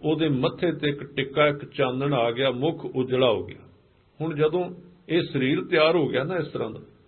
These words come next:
ਵੇਖੋ ਜੁੜੀਆਂ ਹੋਈਆਂ ਨੇ ਪੰਕਤੀਆਂ, ਜਦੋਂ ਸਰੀਰ ਇਸ ਤਰ੍ਹਾਂ ਦਾ ਤਿਆਰ ਹੋ ਗਿਆ, ਸਰੀਰ ਪਵਿੱਤਰ ਹੋ ਗਿਆ, ਗਿਆਨ ਇੰਦਰੇ ਪਵਿੱਤਰ ਹੋ ਗਏ, ਵਿਚਾਰ ਪਵਿੱਤਰ ਹੋ ਗਏ, ਸਵਾਸ ਪਵਿੱਤਰ ਹੋ ਗਏ,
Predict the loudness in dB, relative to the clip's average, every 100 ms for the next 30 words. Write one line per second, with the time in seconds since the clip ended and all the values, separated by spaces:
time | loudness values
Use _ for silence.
0 | _ -4 0 0 0 -2 0 0 0 -2
1 | -6 -6 -6 -6 -10 -16 -20 _ _ _
2 | _ _ _ _ _ _ _ _ 2 4
3 | 2 2 2 6 6 4 2 0 4 2
4 | 4 2 4 2 0 0 2 2 0 -12
5 | -20 -20 _ _ _ _ _ -4 0 2
6 | 2 2 6 6 4 2 2 4 2 2
7 | 0 -10 -16 -8 -2 0 0 -2 -4 -2
8 | 4 4 4 -4 -2 2 2 2 2 2
9 | 2 0 2 4 4 2 -2 0 0 0
10 | 0 2 0 0 -6 0 4 4 4 -2
11 | -2 -2 0 2 2 4 4 4